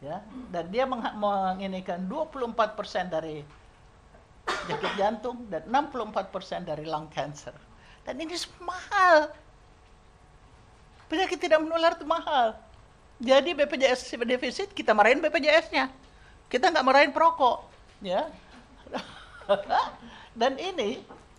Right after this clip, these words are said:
kalau kita bandingkan laki-laki dan perempuan,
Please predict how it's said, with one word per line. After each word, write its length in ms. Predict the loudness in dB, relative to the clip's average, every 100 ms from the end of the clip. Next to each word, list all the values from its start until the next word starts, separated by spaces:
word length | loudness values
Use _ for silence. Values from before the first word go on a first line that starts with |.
| -20 -12
kalau 240 | -2 -2 -2
kita 240 | -4 -2
bandingkan 400 | -2 -4 -4 -4 -2
laki-laki 480 | -4 -2 -4 -2 -4
dan 160 | -4
perempuan, 560 | -6 -8 -6 -2 -2